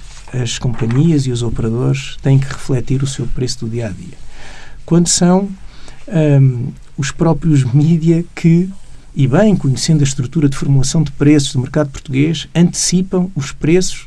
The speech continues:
da semana seguinte. O simples facto, eh, de termos que, termos que nos deslocar para ir ver o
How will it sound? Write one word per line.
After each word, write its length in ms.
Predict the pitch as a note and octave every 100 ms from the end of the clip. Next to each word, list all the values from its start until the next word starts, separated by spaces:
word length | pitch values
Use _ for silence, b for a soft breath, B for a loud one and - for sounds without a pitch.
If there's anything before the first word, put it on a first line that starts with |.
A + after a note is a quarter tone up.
| -
da 180 | C#3 F3
semana 400 | - D#3 E3 D3+
seguinte. 560 | - - F#2 - - - B B B B B B B B B B - - -
O 80 | D#3+
simples 380 | - A3+ A3 -
facto, 640 | - D3+ C3+ - - - - - -
eh, 440 | E3 B2 A2+ A2+ -
de 180 | A#2+ C3+
termos 420 | C#3 E3 D3+ C#3
que, 340 | - D#3+ C#3+ C3+ - - - - - - F3+
termos 240 | D#3+ C#3
que 80 | D#3
nos 160 | D#3
deslocar 540 | C#3 C#3+ D3+ C#3 D3+ C#3
para 160 | C#3
ir 100 | C#3
ver 320 | B2+ D3+ C#3+
o 80 | B2